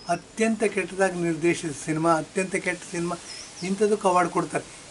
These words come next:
ಹೀಗಾಗಿ banana ಅನ್ನೋ ಶಬ್ದನ ನಾವು ಯಾರನ್ನ downgrade ಮಾಡಬೇಕು ಅಂತ ಇದಕ್ಕೆ ಉಪಯೋಗಿಸ್ತೀವಿ. ಹೀಗೆ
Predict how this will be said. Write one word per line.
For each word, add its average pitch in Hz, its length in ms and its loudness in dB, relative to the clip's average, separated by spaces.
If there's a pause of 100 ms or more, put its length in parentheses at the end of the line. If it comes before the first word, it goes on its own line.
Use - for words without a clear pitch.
ಹೀಗಾಗಿ 233 460 6
banana 196 640 8
ಅನ್ನೋ 190 400 4 (400)
ಶಬ್ದನ 156 440 6
ನಾವು 156 480 4 (400)
ಯಾರನ್ನ 208 360 6 (160)
downgrade 185 520 4
ಮಾಡಬೇಕು 151 520 2 (460)
ಅಂತ 196 220 2
ಇದಕ್ಕೆ 196 320 2
ಉಪಯೋಗಿಸ್ತೀವಿ. 175 560 4
ಹೀಗೆ 196 420 6